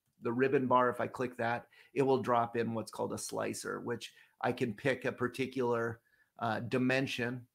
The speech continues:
uh, that's in here. So maybe I wanna do a slicer by period, and I can pick my, um, you know, I'll just do a period number, my period. What that will do is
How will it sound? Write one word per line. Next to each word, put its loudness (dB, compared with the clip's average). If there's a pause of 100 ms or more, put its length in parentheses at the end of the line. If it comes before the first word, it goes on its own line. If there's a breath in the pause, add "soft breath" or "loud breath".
(160)
uh, -4
that's -2
in -2
here. -2
So -4
maybe 0
I 2
wanna 0
do -2
a 0
slicer -2
by -2
period, -2 (520 soft breath)
and -4
I 0
can -2
pick -2
my, -2 (300)
um, -6 (1000)
you -14
know, -8
I'll -10
just -14
do -8
a -12
period -8
number, -8 (540 soft breath)
my -2
period. -2 (220)
What 4
that 6
will 2
do 2
is -4